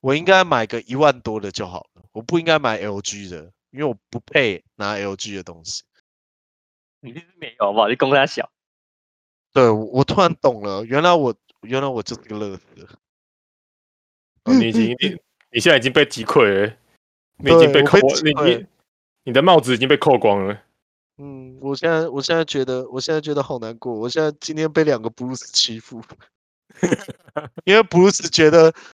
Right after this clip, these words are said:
Speaker 1: 两个，那两个 Bruce 都觉得我不配买L G的冰箱。<laughs>
Speaker 2: 所以你现在把L G
Speaker 1: 对。
Speaker 2: 定位为高阶品牌了？
Speaker 1: 没有，L G这个品牌就是我不配得到的，可能你们配得到吧，
Speaker 2: 哦。
Speaker 1: 我可能不配得到。我，
Speaker 2: 还是你应该买三菱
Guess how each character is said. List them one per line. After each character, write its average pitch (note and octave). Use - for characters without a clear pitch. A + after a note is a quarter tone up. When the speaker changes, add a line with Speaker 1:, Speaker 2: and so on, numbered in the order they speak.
Speaker 1:
两 D3
个， F3
那 A3
两 F3+
个 D3+
Bruce D#3+
都 D#3+
觉 -
得 C3+
我 C3
不 C3+
配 D#3
买 A2+
L A#2+
G C3+
的 C3
冰 A#2+
箱。 -
<laughs> B3+
Speaker 2:
所 G#3+
以 F#3
你 D#3
现 G3
在 -
把 -
L B2+
G E3
Speaker 1:
对。 F3
Speaker 2:
定 F#3
位 F#3+
为 B2+
高 D#3
阶 D3+
品 C#3+
牌 -
了？ -
Speaker 1:
没 D#3
有 D#3
，L D3
G E3+
这 E3+
个 D#3+
品 B2+
牌 A#2+
就 C#3
是 C#3
我 A#2
不 -
配 B2
得 G2
到 G2
的， A2
可 C3+
能 C3+
你 C3+
们 A#2
配 B2+
得 G2
到 F#2
吧， A2+
Speaker 2:
哦。 A2+
Speaker 1:
我 A#2+
可 C3
能 G#2+
不 -
配 A2+
得 G2
到。 F#2+
我， C3+
Speaker 2:
还 C3+
是 D#3+
你 C#3
应 C#3
该 C#3+
买 C#3+
三 C3
菱 A#2